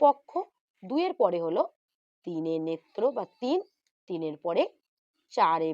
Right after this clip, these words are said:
বেদ বা চার এবং এখানে দেখো পাঁচ করে দেওয়া আছে। শিক্ষার্থী বন্ধুরা, আজকের ক্লাসে কিন্তু আমরা বাংলা এবং ইংরাজি একে চন্দ্র পাঁচ পর্যন্ত এবং ওয়ান to ফাইভ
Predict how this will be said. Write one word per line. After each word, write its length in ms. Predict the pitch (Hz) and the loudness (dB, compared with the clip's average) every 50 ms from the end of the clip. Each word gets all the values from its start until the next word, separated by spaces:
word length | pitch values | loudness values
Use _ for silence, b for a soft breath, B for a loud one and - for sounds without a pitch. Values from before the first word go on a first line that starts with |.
| 151 | -4
বেদ 180 | 165 170 170 165 160 170 | -4 -6 -6 -6 -4 -4
বা 100 | 233 - 466 _ _ _ _ _ _ _ | -4 -4 -4 _ _ _ _ _ _ _
চার 260 | - 330 262 185 151 131 - _ _ _ _ - | -2 0 0 0 -2 -4 -12 _ _ _ _ -12
এবং 120 | 165 170 170 165 | -8 -8 -8 -8
এখানে 220 | 156 - - 196 185 | -8 -10 -10 -8 -6
দেখো 240 | 190 190 185 - 320 - _ - 190 | -6 -6 -6 -6 -8 -8 _ -6 -6
পাঁচ 200 | 165 208 311 - - - _ _ _ _ - | -4 -4 -6 -8 -14 -20 _ _ _ _ -2
করে 160 | 247 214 190 165 151 | -2 0 0 -2 -6
দেওয়া 180 | 147 143 139 139 143 | -8 -10 -10 -14 -16
আছে। 180 | 139 - - - _ _ _ _ _ _ _ _ _ _ _ _ _ _ _ | -18 -18 -20 -20 _ _ _ _ _ _ _ _ _ _ _ _ _ _ _
শিক্ষার্থী 500 | - - 208 185 - - 214 202 - 240 233 208 | -16 -14 -14 -12 -10 -10 -12 -8 -6 -6 -2 0
বন্ধুরা, 360 | 233 240 254 254 277 269 320 415 453 _ _ _ _ _ _ - | 0 -2 0 -2 -2 0 -2 -2 -4 _ _ _ _ _ _ -8
আজকের 380 | - 185 185 - - - 339 339 - | -6 -6 -6 -6 -4 -4 -4 -2 -2
ক্লাসে 260 | 339 330 311 - 330 302 - | -4 -6 -4 -6 -8 -8 -6
কিন্তু 200 | 294 262 - - 226 185 175 | -8 -6 -4 -4 -4 -4 -2
আমরা 200 | 170 170 185 214 269 _ _ _ _ _ _ - | -4 -4 -4 -4 -6 _ _ _ _ _ _ -16
বাংলা 500 | 160 151 170 160 165 165 170 170 190 247 330 - _ _ _ _ - 233 | -10 -8 -6 -6 -6 -4 -2 -2 0 -2 -2 -4 _ _ _ _ -10 -8
এবং 140 | 233 226 294 320 - - - 226 | -6 -4 -6 -6 -6 -8 -8 -6
ইংরাজি 440 | 240 269 294 262 196 165 170 196 254 - _ _ _ _ _ - | -6 -4 -2 -2 -4 -4 -6 -12 -12 -12 _ _ _ _ _ -12
একে 260 | 165 165 165 - 226 226 - | -12 -10 -8 -6 -6 -4 -4
চন্দ্র 300 | 262 247 254 262 247 285 339 392 403 _ _ _ _ _ _ _ _ _ _ - | -4 -4 -4 -4 -2 -2 -2 -2 -2 _ _ _ _ _ _ _ _ _ _ -2
পাঁচ 180 | - 214 269 - - - | -2 -2 -2 -2 -6 -4
পর্যন্ত 400 | 330 311 214 - - 190 180 - 196 190 | -4 -4 -4 -4 -8 -8 -6 -4 -6 -4
এবং 120 | 190 185 185 - | -4 -6 -8 -8
ওয়ান 220 | 165 165 170 180 175 - | -8 -8 -8 -8 -8 -6
to 80 | 320 359 359 - | -6 -6 -8 -10
ফাইভ 200 | - 151 151 | -14 -10 -10